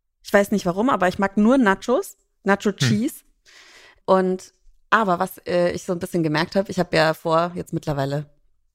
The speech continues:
Speaker 1: fast zwei Jahren die Pille abgesetzt. Und seitdem,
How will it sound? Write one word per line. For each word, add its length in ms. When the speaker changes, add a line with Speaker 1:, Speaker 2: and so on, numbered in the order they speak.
Speaker 1:
fast 260
zwei 180
Jahren 220
die 80
Pille 280
abgesetzt. 560
Und 240
seitdem, 800